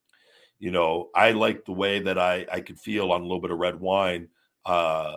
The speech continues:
I don't like the way that I feel on a ton of hard liquor, on that, and then where you can lose control. And I think anytime you're dealing with something where you can lose control, it can be very dangerous,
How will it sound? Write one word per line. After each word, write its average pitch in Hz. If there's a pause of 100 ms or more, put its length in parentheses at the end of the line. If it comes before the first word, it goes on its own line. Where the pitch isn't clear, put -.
(100)
I 92
don't 95
like 90
the 95
way 87 (100)
that 87
I 85
feel 90
on 87
a 78 (100)
ton 90
of 82 (140)
hard 95
liquor, 90 (540)
on 87
that, 87
and 92
then 87
where 90
you 87
can 87
lose 90
control. 87
And 82
I 80
think 95
anytime 104
you're 95
dealing 95
with 85
something 92 (520)
where 92
you 87
can 85
lose 92
control, 113
it 95
can 85
be 85
very 82
dangerous, 104